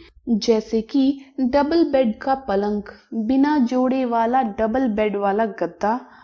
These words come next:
हाथ का पंखा, डिनर सेट, कमरबंद, नाक की नथ, पाँव की बिछिया,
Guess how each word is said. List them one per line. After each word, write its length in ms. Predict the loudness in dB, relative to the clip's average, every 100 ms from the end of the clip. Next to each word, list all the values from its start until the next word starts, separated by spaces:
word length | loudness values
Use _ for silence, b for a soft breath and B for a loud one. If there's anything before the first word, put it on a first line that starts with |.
| B -10
हाथ 500 | 2 4 4 -2 -4
का 100 | -4
पंखा, 640 | -2 -4 -4 -4 -4 -4 -10 b b -4
डिनर 380 | 0 2 2 2
सेट, 520 | -4 -6 -6 -10 -20 _ _
कमरबंद, 720 | 0 2 2 0 0 0 0 -4 B B -2
नाक 440 | 0 0 -2 -2
की 340 | -4 0 0 0
नथ, 360 | -4 -4 -6 -6 B B 0
पाँव 300 | 2 4 2
की 200 | 2 2
बिछिया, 720 | 2 -2 -8 -8 -8 -8 -10